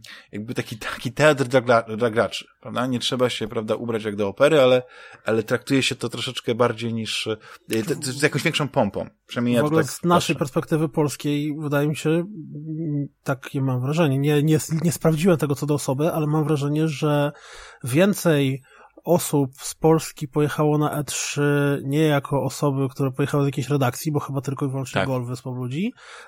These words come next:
Speaker 2: a pojechali jako na przykład Kłas i ktoś jeszcze jako, w cudzysłowie, ludzie Ubisoftu,
Speaker 1: Mhm.
Speaker 2: na zaproszenie Ubisoftu i oni robią tak jakby relacje z E trzy dla Ubisoftu.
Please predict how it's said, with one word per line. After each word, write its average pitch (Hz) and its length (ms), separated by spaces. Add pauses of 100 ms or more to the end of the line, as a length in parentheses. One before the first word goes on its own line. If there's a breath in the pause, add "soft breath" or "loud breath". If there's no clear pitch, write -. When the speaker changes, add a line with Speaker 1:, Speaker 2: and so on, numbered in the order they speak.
Speaker 2:
a 151 200
pojechali 165 580
jako 160 320
na 156 80
przykład 156 500
Kłas 156 680
i 151 120
ktoś - 260
jeszcze 147 440
jako, 143 540
w - 40
cudzysłowie, 147 400
ludzie 160 320
Ubisoftu, 156 640 (100)
Speaker 1:
Mhm. 104 240
Speaker 2:
na 135 80
zaproszenie 147 420
Ubisoftu 135 440
i 147 60
oni 147 140
robią 147 220
tak 147 160
jakby 147 380
relacje 151 500
z - 60
E - 100
trzy - 180
dla 143 180
Ubisoftu. 139 680